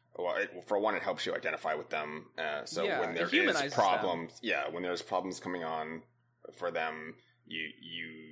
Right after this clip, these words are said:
Speaker 1: you're getting some sort of empathy from the audience. Um,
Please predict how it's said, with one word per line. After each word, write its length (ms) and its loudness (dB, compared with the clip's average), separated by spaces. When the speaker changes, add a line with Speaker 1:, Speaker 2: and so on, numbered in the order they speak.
Speaker 1:
you're 240 -6
getting 320 -4
some 260 -4
sort 180 -4
of 100 -14
empathy 340 -6
from 160 -10
the 100 -10
audience. 540 -6
Um, 340 -2